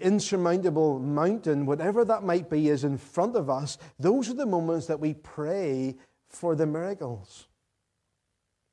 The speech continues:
Those are the moments that we cry out with tears in our eyes, with an outpouring of our hearts,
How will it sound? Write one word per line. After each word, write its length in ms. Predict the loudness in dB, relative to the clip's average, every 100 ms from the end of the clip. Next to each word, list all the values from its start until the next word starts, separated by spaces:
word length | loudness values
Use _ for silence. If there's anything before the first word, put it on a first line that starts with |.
| _ 2
Those 240 | 4 4
are 40 | 2
the 60 |
moments 300 | 2 2 0
that 60 | -4
we 100 | -6
cry 400 | -8 -6 -4 0
out 260 | 2 0 -4 -12 -2
with 240 | -2 -2
tears 460 | -6 2 4 4 2
in 40 |
our 140 | 0
eyes, 420 | 0 0 0 -2 -8 -18 -6
with 100 | 0
an 100 | 2
outpouring 520 | 2 0 2 4 4
of 140 | 0
our 100 | -2
hearts, 560 | -4 -4 -4 -4 -8 -16